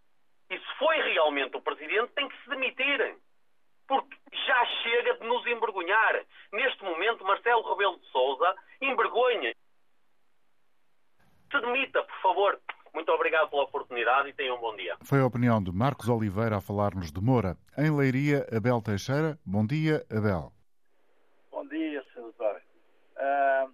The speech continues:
Speaker 3: eu queria dizer duas coisas. Eu conheço o senhor Presidente,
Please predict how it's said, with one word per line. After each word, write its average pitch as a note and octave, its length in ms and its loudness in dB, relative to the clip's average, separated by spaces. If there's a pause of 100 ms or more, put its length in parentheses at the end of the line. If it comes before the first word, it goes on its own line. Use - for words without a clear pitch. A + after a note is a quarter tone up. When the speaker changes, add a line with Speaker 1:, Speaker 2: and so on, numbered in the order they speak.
(220)
Speaker 3:
eu F3 100 -4
queria E3+ 280 -4
dizer D#3+ 180 -2
duas D3+ 280 -6
coisas. D#3+ 280 -4
Eu D3 140 -6
conheço C#3 440 -6
o A#2 520 -8
senhor B2+ 140 -2
Presidente, A2+ 460 -6